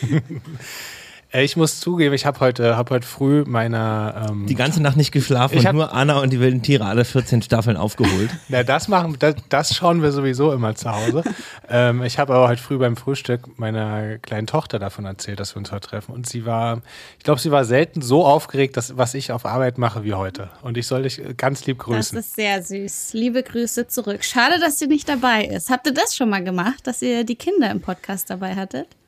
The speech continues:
Speaker 3: Nicht direkt, aber im gleichen Raum. Und sie haben auch schon hier und da mitgewirkt, mal eine Sprachnachricht geschickt, aber jetzt so als Gast noch nicht.
Speaker 1: Okay.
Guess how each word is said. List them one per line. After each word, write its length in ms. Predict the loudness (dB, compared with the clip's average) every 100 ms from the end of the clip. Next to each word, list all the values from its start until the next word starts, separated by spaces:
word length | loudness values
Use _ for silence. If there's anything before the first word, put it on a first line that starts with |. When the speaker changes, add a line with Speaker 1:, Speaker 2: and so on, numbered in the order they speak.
| _
Speaker 3:
Nicht 440 | -10 0 0 0 -4 -16 -16 -16 _ 0
direkt, 340 | 2 2 2
aber 140 | 0
im 80 | 2
gleichen 320 | 2 2 2
Raum. 400 | 0 2 0 0
Und 140 | -4 -2
sie 100 | 0
haben 140 | 0
auch 80 | -4
schon 260 | -2 -2 0
hier 140 | 0
und 100 | 0
da 80 | 0
mitgewirkt, 560 | -2 -2 -4 -4 -4 -2
mal 60 |
eine 80 | -2
Sprachnachricht 580 | -4 -4 -2 -2 -2 -6
geschickt, 360 | -8 -6 -6 -6
aber 240 | -2 -2
jetzt 180 | -2 -4
so 240 | -4 -4 -6 -6
als 260 | -6 -6
Gast 440 | -4 -4 -4 -10 -6
noch 180 | -6 -4
nicht. 340 | -6 -8 -14 -16
Speaker 1:
Okay. 420 | -16 -10 -10 -12